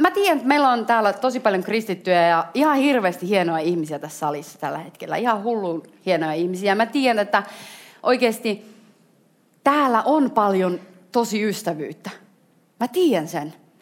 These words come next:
Ja, ja itse asiassa on ilo sanoa niin, ilo todeta se, koska jos jossain, niin seurakunnassahan sen pitäisi olla, koska se heijastaa Jumalan luonnetta.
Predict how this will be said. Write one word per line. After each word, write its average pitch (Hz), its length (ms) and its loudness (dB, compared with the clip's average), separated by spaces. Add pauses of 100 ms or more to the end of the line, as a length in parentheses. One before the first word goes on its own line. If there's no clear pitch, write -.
(320)
Ja, 240 220 4
ja 254 220 2 (100)
itse 285 220 0
asiassa - 300 2 (160)
on 277 180 2
ilo 320 320 4
sanoa 277 420 2
niin, 160 360 -2
ilo 311 240 4
todeta 247 520 0
se, - 160 -8
koska 208 300 -2
jos 254 200 2
jossain, 311 380 0
niin 226 80 -2
seurakunnassahan 262 760 0
sen 240 120 -2
pitäisi 240 340 2
olla, 269 260 4
koska 214 320 -2
se 233 120 2
heijastaa 262 440 2
Jumalan 254 420 2
luonnetta. 196 500 0